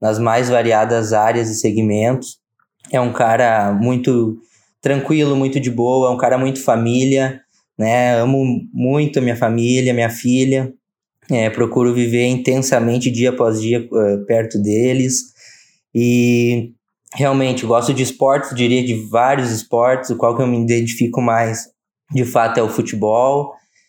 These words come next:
É, enfim, eu acho que o Regis é um sonhador aí, eu acho que nesse, nesse contexto de hoje, falando em,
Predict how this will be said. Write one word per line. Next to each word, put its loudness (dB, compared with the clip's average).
É, 2
enfim, 0
eu 0
acho 0
que 0
o 2
Regis 0
é 2
um 0
sonhador 2
aí, 2
eu 4
acho -4
que -2
nesse, 0
nesse -2
contexto 0
de -2
hoje, 2
falando 0
em, -2